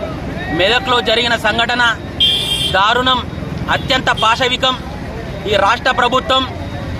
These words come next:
ఎప్పుడైతే కాంగ్రెస్ పార్టీ అధికారంలోకి వచ్చిందో హిందువుల హక్కులకు ఎక్కడ రక్షణ లేకుండా పోయింది.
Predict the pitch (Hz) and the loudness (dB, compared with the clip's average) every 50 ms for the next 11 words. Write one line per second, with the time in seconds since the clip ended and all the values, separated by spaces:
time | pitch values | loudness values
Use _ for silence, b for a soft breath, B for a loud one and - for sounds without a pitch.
0 | - - - - - - - 269 262 262 262 - 277 254 - 240 220 233 247 247 | -8 -4 -2 -2 -2 0 0 0 0 2 0 0 0 0 2 2 2 2 2 0
1 | 254 - - - 240 247 - 240 233 220 226 226 240 247 254 254 254 254 240 226 | -2 -2 0 0 0 0 2 0 0 0 0 0 0 2 2 2 2 0 0 0
2 | 220 214 - 262 254 240 262 262 254 - - - - - - - - - - - | -2 -2 -2 -2 0 2 4 2 2 0 -2 -8 -12 -12 -10 -10 -10 -10 -10 -8
3 | - - - 196 214 226 247 240 277 277 262 254 240 233 233 - 277 269 262 - | -8 -4 -2 0 0 2 2 4 4 4 6 6 4 4 2 2 2 2 2 2
4 | 254 254 262 254 233 - - - - - - - - - - - - - - - | 4 2 2 2 0 -4 -10 -12 -12 -10 -10 -10 -10 -10 -10 -10 -10 -10 -8 -8
5 | - - 185 208 - - 285 277 277 254 233 233 226 - 277 277 262 247 247 247 | -4 -2 -2 -2 0 0 2 2 2 2 2 0 2 2 2 2 2 2 2 0
6 | 240 233 277 262 262 262 - 233 240 269 277 269 277 262 | 0 0 0 0 0 2 2 2 2 4 4 4 2 0